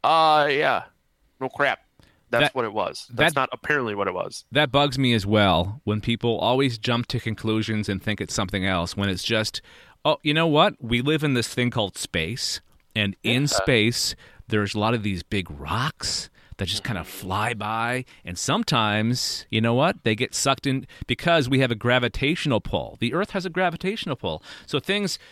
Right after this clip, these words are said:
Speaker 2: flying by the Earth will get sucked into our orbit, and that may take a long time." And then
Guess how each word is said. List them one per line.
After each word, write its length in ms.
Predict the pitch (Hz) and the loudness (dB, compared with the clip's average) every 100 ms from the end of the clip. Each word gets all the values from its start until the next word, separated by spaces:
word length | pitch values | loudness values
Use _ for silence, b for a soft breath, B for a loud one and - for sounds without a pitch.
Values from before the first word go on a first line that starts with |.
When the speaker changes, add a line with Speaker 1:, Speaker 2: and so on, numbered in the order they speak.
| B B | B B
Speaker 2:
flying 500 | - 135 160 190 170 | -4 2 4 4 4
by 220 | 175 175 | 4 4
the 160 | 170 | 2
Earth 320 | 208 190 170 139 | 0 0 0 -2
will 100 | 120 | -2
get 180 | 123 - | -2 -2
sucked 400 | - 151 - 160 | 0 0 0 -2
into 220 | 160 160 | 0 2
our 140 | 156 | 2
orbit, 500 | 135 196 147 123 - - - - b b b | 2 0 0 0 -2 -10 -12 -18 b b b
and 200 | 113 120 | 0 4
that 180 | 196 208 | 4 4
may 180 | 156 | 2
take 280 | 123 139 120 | 2 2 2
a 60 | 120 | 2
long 280 | 123 131 123 | 4 4 4
time." 500 | 147 160 143 123 123 b b b b | 2 4 4 2 -2 b b b b
And 180 | 120 123 | 0 2
then 440 | 180 170 143 139 | 4 4 4 0